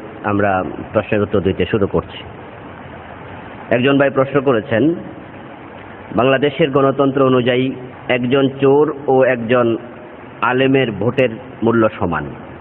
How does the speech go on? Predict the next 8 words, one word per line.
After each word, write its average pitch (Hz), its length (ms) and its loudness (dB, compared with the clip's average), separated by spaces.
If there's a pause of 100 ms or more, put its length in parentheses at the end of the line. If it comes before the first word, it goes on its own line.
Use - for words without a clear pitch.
(1600)
তাই 139 380 2 (880)
এই 143 160 6
গণতন্ত্র 139 500 4
অনুযায়ী 127 520 4 (560)
ইসলাম 117 440 0
প্রতিষ্ঠিত 123 640 0
করা 107 400 2 (160)
সম্ভব 98 280 2